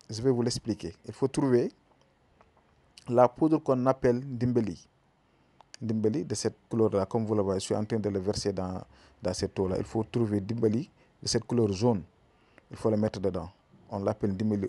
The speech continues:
original. Donc je ne connais pas son nom en français, mais on l'appelle Dimbeli. Donc il faut le mettre un peu dans votre, euh, euh,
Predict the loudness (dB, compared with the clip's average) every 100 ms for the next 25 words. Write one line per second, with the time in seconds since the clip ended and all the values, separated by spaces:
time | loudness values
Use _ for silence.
0 | -4 0 0 -2 -4 -4 -6 -20 _ _
1 | _ _ _ _ _ _ _ _ _ _
2 | _ -12 -6 -6 -2 -2 2 0 0 -2
3 | -2 -4 -8 -6 -6 -4 -4 -4 -4 -2
4 | -2 -2 -2 -2 -2 0 -2 -2 -6 -18
5 | -20 -20 _ _ _ _ _ -6 -6 -4
6 | 0 4 4 4 0 -4 -16 -10 -6 0
7 | 0 0 -4 -6 -2 0 -2 -4 -4 -2
8 | -2 -2 -6 _ _ -20 -20 -18 -8 -6